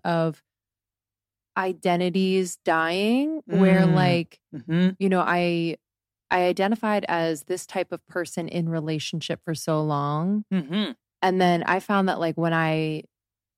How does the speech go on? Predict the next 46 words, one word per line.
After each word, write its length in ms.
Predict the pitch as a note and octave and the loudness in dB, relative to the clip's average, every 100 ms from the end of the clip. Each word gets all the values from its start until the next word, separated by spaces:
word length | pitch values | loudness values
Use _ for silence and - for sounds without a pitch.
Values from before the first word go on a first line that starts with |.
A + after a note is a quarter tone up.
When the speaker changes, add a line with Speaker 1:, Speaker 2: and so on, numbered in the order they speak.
| _ _ _ _ _ - | _ _ _ _ _ -14
Speaker 1:
reconnected 680 | F3+ F#3+ F3+ F3+ F3 F3+ E3 | -4 -4 -2 -4 -4 -6 -6
with 120 | D#3+ | -6
my 180 | D3+ D3 - | -4 -6 -8
person, 520 | - G3+ F#3+ F3 D#3 | -2 -2 0 -2 0
I 100 | D#3+ | 0
was 180 | D#3 - | 0 -2
like, 180 | D#3 - _ _ _ _ _ _ - | -2 -4 _ _ _ _ _ _ -6
Oh, 460 | G3 A#3 G3+ D#3 - _ _ G3 | 0 2 2 -2 -12 _ _ -2
a 80 | |
lot 240 | F#3+ F3+ G#3 | 0 0 0
of 100 | A#3 | 0
that 200 | A#3+ F#3+ | 0 0
has 260 | F3+ E3 - | -4 -6 -8
to 100 | E3 | -8
die, 220 | D3+ D#3+ | -6 -6
actually, 520 | - - - - - | -6 -10 -12 -10 -10
and 100 | F3 | -6
I 40 | E3+ | -4
have 220 | F3 - | -4 -6
to 80 | F3+ | -8
come 240 | F3 E3+ | -4 -2
a 60 | E3 | -2
little 180 | D#3+ D#3 | -2 -6
bit 120 | - | -6
closer 320 | F3 D#3+ F3 | -6 -6 -4
to 100 | D#3+ | -2
who 160 | D#3+ D#3+ | 0 0
I 100 | D#3 | -2
really 400 | D#3 D#3 D#3 D#3 | -4 -4 -4 -2
am. 160 | D3+ | 0
Speaker 2:
Yes. 180 | D#3+ E3 F#3+ | 2 2 4
Speaker 1:
And 80 | |
it's 180 | F#3 - | 2 2
like, 240 | F#3+ E3 - _ _ | 0 0 -2 _ _
that 140 | A3 G#3+ | -2 2
sounds 220 | D4 G#3+ | 2 2
amazing, 680 | D#3 D3 D#3+ D#3+ A#3+ C#4+ C#4+ - _ | -2 -4 -6 0 0 0 -6 -14 _
but 200 | - - | -8 -2
it's 160 | F3+ - | 0 2
actually 540 | G3 F#3 - E3+ A#2+ | 2 2 -4 -4 -4
really 340 | A2 F#2+ - - | -8 -12 -14 -18
hard. 240 | - - A3+ | -20 -8 -6
Speaker 2:
It's 180 | A3 | -4
really 480 | F3+ F3+ D4+ A4 D#4+ | -4 2 6 8 6
hard. 300 | A3 C#3+ C3 | 4 0 2
Speaker 1:
Yeah. 380 | A3 G#3+ E3 - | 4 4 2 -4